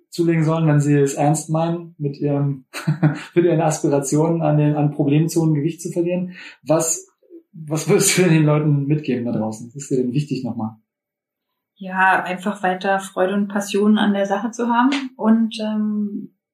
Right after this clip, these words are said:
Speaker 2: dran zu bleiben, am Ball zu bleiben. Und, ähm, ja, so ein System lässt sich mit uns natürlich wunderbar aufsetzen. Und, ähm,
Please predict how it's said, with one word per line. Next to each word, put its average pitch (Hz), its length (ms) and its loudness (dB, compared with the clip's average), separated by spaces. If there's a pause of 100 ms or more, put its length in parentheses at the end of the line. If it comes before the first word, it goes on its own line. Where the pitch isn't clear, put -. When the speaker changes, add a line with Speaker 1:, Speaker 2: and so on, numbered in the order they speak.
Speaker 2:
dran 214 260 0
zu 226 140 0
bleiben, 170 300 0
am 190 140 -2
Ball 190 200 -2
zu - 140 -20
bleiben. 170 360 -4 (360)
Und, 180 480 -4
ähm, 175 640 -6
ja, 170 160 -4
so 180 140 -2
ein 185 80 -2
System 185 440 2
lässt 214 200 2
sich - 80 -6
mit 202 120 2
uns 214 160 2
natürlich 196 320 -4
wunderbar 190 480 4
aufsetzen. 262 840 0 (440)
Und, 196 560 -2
ähm, 185 840 -4